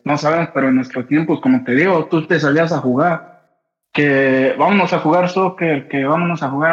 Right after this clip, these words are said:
a las escondidas, o que vámonos a la cancha a dar la vuelta y todo eso.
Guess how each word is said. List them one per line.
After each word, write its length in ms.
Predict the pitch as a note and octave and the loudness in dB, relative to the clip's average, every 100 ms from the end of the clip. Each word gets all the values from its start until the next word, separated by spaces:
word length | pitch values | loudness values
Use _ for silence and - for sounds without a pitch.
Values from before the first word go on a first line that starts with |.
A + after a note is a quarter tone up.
| D#3+ | -2
a 20 | |
las 160 | C#3+ B2+ | -6 -12
escondidas, 720 | - B2 C#3 F3 E3 D3+ C3+ | -12 -4 -2 0 0 -2 -4
o 220 | B2+ A#2+ - - _ | -4 -4 -8 -20 _
que 220 | - B2+ C3 | -2 0 2
vámonos 380 | D#3+ F3+ E3 | 2 2 0
a 40 | C#3+ | -2
la 160 | C3 - | -4 0
cancha 440 | D#3 F3 - D#3 | 0 0 -2 -2
a 80 | C#3 | 0
dar 180 | D3+ D#3 | 0 0
la 100 | D3 | 0
vuelta 340 | C#3+ D#3 D3+ | 0 -2 -4
y 20 | C3 | -6
todo 220 | D3 E3+ | -2 -2
eso. 300 | F3 D#3+ | 0 -4